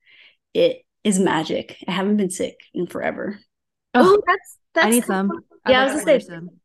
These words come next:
Speaker 2: that's the one that you gave me.
Speaker 1: <laughs> Yeah.
Speaker 2: And that, it's a lot of pills, guys, but it does make you feel good after you take them.
Speaker 1: Oh,
Speaker 2: So.
Speaker 1: yeah. Well, you had Upbeat too. And
Speaker 2: I
Speaker 1: you
Speaker 2: did.
Speaker 1: performed way better, right?
Speaker 2: I
Speaker 1: You weren't
Speaker 2: did.
Speaker 1: tired.
Speaker 2: I did. So Kathleen, you need to get some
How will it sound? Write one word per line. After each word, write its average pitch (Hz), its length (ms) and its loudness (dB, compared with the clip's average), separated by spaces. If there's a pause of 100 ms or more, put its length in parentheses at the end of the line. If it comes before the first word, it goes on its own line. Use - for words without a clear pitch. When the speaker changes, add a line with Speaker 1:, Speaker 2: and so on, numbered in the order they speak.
(160)
Speaker 2:
that's 247 260 2
the 302 140 4
one 285 160 2
that 277 120 -8
you 294 180 0
gave 208 280 2
me. 185 480 -6
Speaker 1:
<laughs> - 120 -16
Yeah. 254 260 -4 (400)
Speaker 2:
And 202 120 2
that, 175 360 -4 (540)
it's - 160 0
a 269 60 4
lot 208 200 2
of 180 100 -2
pills, 180 260 -2
guys, 170 340 -8
but 196 560 -2 (360)
it 190 80 -12
does 208 160 -4
make 202 140 -4
you 196 60 -6
feel 185 200 -2
good 160 180 -6
after - 200 -10
you 165 100 -10
take - 260 -14
them. 180 220 -10 (180)
Speaker 1:
Oh, 202 60 -8
Speaker 2:
So. 196 60 -6
Speaker 1:
yeah. 170 180 -4 (120)
Well, 226 100 0
you 240 120 2
had 254 240 -2
Upbeat - 440 -8
too. - 420 -8
And 180 160 -2
Speaker 2:
I 175 40 2
Speaker 1:
you 180 60 0
Speaker 2:
did. 190 240 2
Speaker 1:
performed 190 720 -4
way - 160 -8
better, - 420 -8 (160)
right? - 300 -10
Speaker 2:
I 202 100 -2
Speaker 1:
You 196 200 2
weren't 180 160 2
Speaker 2:
did. 165 80 -4
Speaker 1:
tired. 202 400 -8
Speaker 2:
I 185 60 -4
did. 170 420 -8 (280)
So 226 140 0
Kathleen, 247 440 0
you 226 80 2
need 233 80 0
to - 20 -10
get 185 160 -2
some 156 240 -8